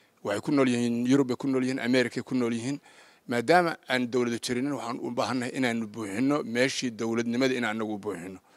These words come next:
oo aanu ka qayb qaadanno, oo aanu u istaagno, oo runtii aynan waxba la harin. Waxaa laga yaabaa qofku hadduu yahay konton dollar maanta inuu wax we-, wax yar nala tahay annaga, oo hadda makhaayadii cuntada waynu aragno waa labaatan dollar.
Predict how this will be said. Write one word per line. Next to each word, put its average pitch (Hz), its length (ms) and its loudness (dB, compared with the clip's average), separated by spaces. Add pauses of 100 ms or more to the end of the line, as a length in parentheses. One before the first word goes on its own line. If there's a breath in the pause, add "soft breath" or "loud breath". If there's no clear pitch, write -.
(240 soft breath)
oo 131 100 -2
aanu 120 240 -2
ka 139 100 -8
qayb 120 220 -2
qaadanno, 95 400 -2 (440 soft breath)
oo 127 120 2
aanu 131 280 2
u 160 80 4
istaagno, 110 600 0
oo 127 180 0
runtii 151 440 0 (100)
aynan 120 240 0
waxba 120 180 6
la 127 120 6
harin. 98 260 -4 (420 loud breath)
Waxaa 101 200 6
laga 165 140 8
yaabaa 135 420 8 (420 loud breath)
qofku 151 220 6
hadduu 143 200 6
yahay 135 140 6
konton 147 240 0
dollar 127 300 6 (120)
maanta 135 320 2
inuu 131 200 2
wax 131 140 0
we-, 143 220 4
wax 127 220 -4
yar 139 140 6
nala 127 180 4
tahay 117 160 0
annaga, 131 260 2 (120)
oo 120 100 2
hadda 131 160 0
makhaayadii 123 500 4 (140)
cuntada 123 340 0
waynu 120 200 0
aragno 117 180 -2
waa 123 80 4
labaatan 135 280 4
dollar. 101 260 -2